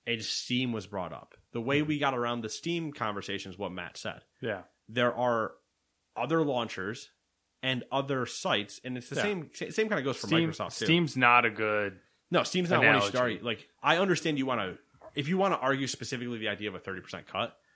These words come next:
Speaker 2: Mm-hmm.
Speaker 1: then you can fight about that Steam. But
Speaker 2: Yeah.
Speaker 1: Steam's a poor analogy because Steam is the equivalent of walking into Walmart when I could just go to Target instead.
Speaker 2: Yeah. Sony,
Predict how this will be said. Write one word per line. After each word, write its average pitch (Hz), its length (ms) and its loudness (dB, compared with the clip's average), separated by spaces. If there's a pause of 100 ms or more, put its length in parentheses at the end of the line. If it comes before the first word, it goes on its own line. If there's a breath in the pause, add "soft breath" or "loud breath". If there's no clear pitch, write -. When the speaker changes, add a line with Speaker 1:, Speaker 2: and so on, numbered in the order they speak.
(100)
Speaker 2:
Mm-hmm. 113 220 -10
Speaker 1:
then 113 140 0
you 107 80 -2
can 101 140 -6
fight 101 260 0
about 87 220 -6
that 92 140 -6
Steam. 95 400 -6
But 107 120 0
Speaker 2:
Yeah. 95 240 2 (100)
Speaker 1:
Steam's 156 300 0
a 120 40 -4
poor 123 200 0
analogy 127 380 0
because 110 280 -6
Steam 156 260 -2
is 127 100 -2
the 123 80 -2
equivalent 120 300 -4
of 101 60 -6
walking 113 300 -2
into 101 100 -8
Walmart 104 300 -4
when 95 100 -4
I 95 60 -4
could 104 100 -12
just 95 100 -12
go 104 100 -4
to 90 40 -6
Target 85 320 -6
instead. 78 280 -16 (200)
Speaker 2:
Yeah. 110 280 0 (760 soft breath)
Sony, 147 720 4